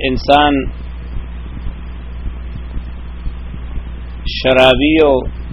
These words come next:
نشئی، تا به همیشه د پاره بزدلی.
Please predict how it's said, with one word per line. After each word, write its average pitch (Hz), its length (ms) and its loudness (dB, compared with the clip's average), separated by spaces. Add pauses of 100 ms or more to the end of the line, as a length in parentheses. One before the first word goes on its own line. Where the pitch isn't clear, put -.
(200)
نشئی، 123 580 4 (2500)
تا 147 200 6
به 143 160 8
همیشه 135 440 4
د 147 140 2
پاره 139 280 8
بزدلی. 113 460 0